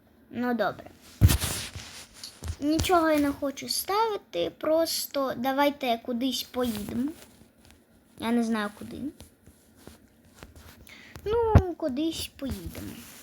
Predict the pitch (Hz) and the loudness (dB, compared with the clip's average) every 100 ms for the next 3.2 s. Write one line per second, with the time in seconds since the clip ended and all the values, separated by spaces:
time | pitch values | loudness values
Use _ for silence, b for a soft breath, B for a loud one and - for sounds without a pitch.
0 | - - - - - - - - - - | -20 -16 -16 -16 -20 -20 -20 -20 -20 -20
1 | - - - - - 220 214 214 214 214 | -20 -20 -20 -20 -12 -6 -4 -2 -2 -4
2 | 220 226 - - 226 214 214 220 - - | -4 -8 -12 -8 0 0 0 0 -2 -2
3 | 330 320 | 0 0